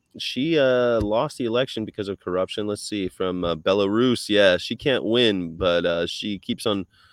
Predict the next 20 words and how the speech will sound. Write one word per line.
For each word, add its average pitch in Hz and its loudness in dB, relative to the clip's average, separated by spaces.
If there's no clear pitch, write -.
almost, 107 2
she's 95 -6
a 101 -6
human 113 -2
rights 107 2
activist, 92 0
not 107 0
vegan, 107 -2
though. 87 2
We 101 -2
have 98 0
no 110 0
vegans, 98 -2
uh, 82 0
for 87 -8
birthdays. 87 -2
O 143 8
Henry, 147 2
of 123 0
course, 135 0